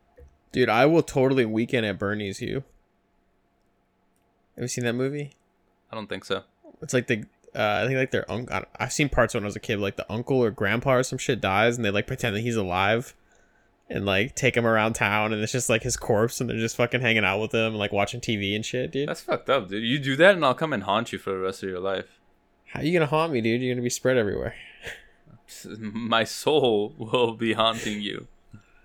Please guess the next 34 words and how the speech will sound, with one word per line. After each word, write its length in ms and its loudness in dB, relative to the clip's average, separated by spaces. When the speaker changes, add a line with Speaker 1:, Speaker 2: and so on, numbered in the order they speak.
Speaker 2:
But 260 6
yeah, 100 10
no, 140 10
Speaker 1:
Interesting. 380 4
Speaker 2:
that 160 6
is, 200 4
that 180 6
is 120 0
crazy 500 0
that 200 0
they 180 -4
do 180 -10
that 220 -4
now. 240 -6
And 280 -2
I 140 0
think 260 -2
that's 160 2
part 200 2
of 60 0
the 80 0
reason 380 -2
why, 480 4
uh, 100 -10
<laughs> 80 -
planet 320 0
Earth 180 0
is 100 -10
getting 220 -8
fucked 320 -4
up, 320 -2
'cause 460 -4
<laughs> 440 -16
we're, 400 6